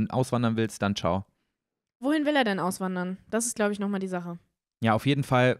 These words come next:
Speaker 1: aus dem Land. <laughs>
Speaker 2: Ja, aus dem Land oder aus dem Kontinent?
Speaker 1: Ja, okay, sagen wir mal, es ist nicht in ein Nachbarland von Deutschland, sondern etwas weiter weg.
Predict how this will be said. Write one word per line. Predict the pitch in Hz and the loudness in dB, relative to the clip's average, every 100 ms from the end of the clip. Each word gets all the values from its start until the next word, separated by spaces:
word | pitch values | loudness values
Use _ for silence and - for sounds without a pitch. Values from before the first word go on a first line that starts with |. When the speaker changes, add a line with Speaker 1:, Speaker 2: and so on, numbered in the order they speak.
| - | 2
Speaker 1:
aus | 117 - | 2 4
dem | 117 | 2
Land. | 113 95 90 - | 4 4 2 -6
<laughs> | - - 175 - - - - _ _ - - - | -14 -10 -10 -8 -10 -12 -20 _ _ -12 -12 -4
Speaker 2:
Ja, | 226 233 196 | 6 10 10
aus | 240 | 8
dem | 226 220 | 4 4
Land | 208 240 403 | 6 6 6
oder | 339 349 277 | 6 8 8
aus | - | 4
dem | 294 277 | -2 0
Kontinent? | 254 240 202 175 | 0 0 -2 4
Speaker 1:
Ja, | 123 131 | 8 8
okay, | 170 - 156 | 8 10 10
sagen | 139 160 185 | 12 10 10
wir | 170 | 10
mal, | 170 160 160 165 - _ _ _ _ _ | 10 10 10 10 6 _ _ _ _ _
es | 139 - | -4 0
ist | - - 131 | -2 0 4
nicht | 147 - - | 4 4 0
in | |
ein | 143 123 123 | 0 2 4
Nachbarland | 127 - 107 107 104 | 4 6 6 6 4
von | 98 | 2
Deutschland, | 90 87 - 80 - | 2 2 -2 -8 -6
sondern | - 110 107 | 2 4 4
etwas | - 117 110 - | 0 -2 -2 2
weiter | 95 92 73 | 0 0 -2
weg. | 78 - | -4 -8